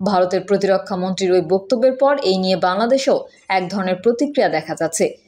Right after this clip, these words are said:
এ বিষয়ে ভারতীয় সশস্ত্র বাহিনীকে কেন বাংলাদেশের উপর নজর রাখতে বলেছেন মন্ত্রী রাজনাথ সিং, এই শিরোনামে একটি প্রতিবেদন প্রকাশ করেছে বিবিসি বাংলা।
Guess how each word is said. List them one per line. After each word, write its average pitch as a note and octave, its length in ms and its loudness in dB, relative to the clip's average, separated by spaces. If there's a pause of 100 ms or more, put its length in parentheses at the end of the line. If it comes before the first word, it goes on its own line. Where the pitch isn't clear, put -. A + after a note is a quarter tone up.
(140)
এ A3+ 100 4
বিষয়ে D4 320 2
ভারতীয় A#3 460 2
সশস্ত্র C#4 560 2
বাহিনীকে C4+ 480 2
কেন C4 320 -2
বাংলাদেশের C4+ 500 0
উপর C4+ 120 2
নজর G3+ 380 2
রাখতে B3+ 260 2
বলেছেন C4 460 2
মন্ত্রী G3 500 0 (240)
রাজনাথ A3 400 0
সিং, F3 280 -6 (240)
এই A#3+ 160 2
শিরোনামে D4 480 2
একটি A#3+ 200 0
প্রতিবেদন G3 520 2
প্রকাশ G3+ 340 -2
করেছে C4+ 320 2
বিবিসি G3 460 0
বাংলা। D#3 380 -2